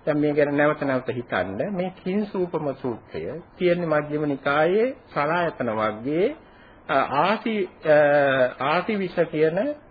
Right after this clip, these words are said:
කොටසේ. මේකෙන් කියන්නේ කුමක්ද උපමාව?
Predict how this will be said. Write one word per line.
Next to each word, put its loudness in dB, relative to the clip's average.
කොටසේ. -6
මේකෙන් -4
කියන්නේ -2
කුමක්ද -6
උපමාව? -8